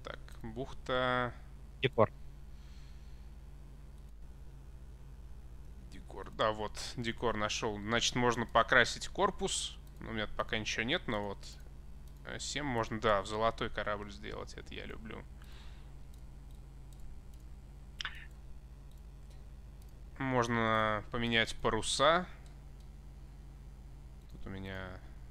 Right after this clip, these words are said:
Speaker 1: ну, тоже особого выбора пока нет. И нацепить какой-нибудь флаг. Ну, пой-, пойду под весёлым Роджером. По классике пиратской.
Speaker 2: Кстати, по поводу декора. На сайте щас у нас идёт, э, большой турнир стримеров.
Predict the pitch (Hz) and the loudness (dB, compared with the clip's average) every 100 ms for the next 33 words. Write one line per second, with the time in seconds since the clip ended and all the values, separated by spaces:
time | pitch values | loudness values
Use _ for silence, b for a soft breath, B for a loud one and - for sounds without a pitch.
0 | - 120 - 104 104 101 107 104 107 113 | -10 -10 -4 2 2 2 -2 -2 -2 2
1 | 110 - 104 113 104 135 190 - - 160 | 2 4 4 6 4 4 2 0 -4 0
2 | 170 165 - b b b b 120 - - | 2 0 -4 b b b b -4 -4 -4
3 | - - 117 - 117 113 110 - - 117 | -4 2 2 4 2 2 0 -4 -4 0
4 | 104 95 - 117 135 107 101 - 117 117 | 2 0 -2 0 0 0 -4 6 8 12
5 | 147 143 - 127 110 - 123 113 107 113 | 10 10 4 0 2 4 6 8 8 6
6 | 104 101 98 - - - - b b b | 6 0 -2 -6 -8 -10 -10 b b b
7 | - 101 - 107 104 - - - 107 101 | -4 -2 4 4 4 0 0 -2 -2 -2
8 | - - - - - - - - - - | -6 -6 -8 -12 -12 -10 -10 -10 -12 -12
9 | - - - B B - 165 139 131 135 | -12 -10 -8 B B 8 12 12 10 12
10 | 151 135 127 - 143 113 117 117 156 - | 10 10 6 10 12 12 10 12 10 10
11 | - 107 120 107 117 127 120 123 107 104 | 2 4 2 2 10 10 12 10 12 12
12 | 104 101 104 107 104 101 117 117 - 139 | 12 12 12 10 8 10 12 12 12 10
13 | 127 - 113 127 123 120 - - 156 196 | 10 8 10 12 12 10 4 8 12 12
14 | 165 | 12